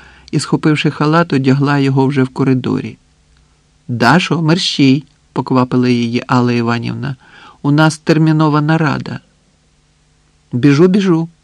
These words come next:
відповіла Даша, переходячи з кроку на майже біг. У кабінеті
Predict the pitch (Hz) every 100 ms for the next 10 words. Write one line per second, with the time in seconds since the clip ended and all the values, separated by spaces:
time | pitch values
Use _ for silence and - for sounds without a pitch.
0 | _ 143 127 135 131 127 127 151 170 175
1 | 170 - - - _ 160 135 131 147 147
2 | 143 - 135 - 127 131 131 131 123 120
3 | 120 127 123 117 - 127 - _ _ _
4 | _ _ _ _ _ _ 139 131 127 131
5 | 151 170 175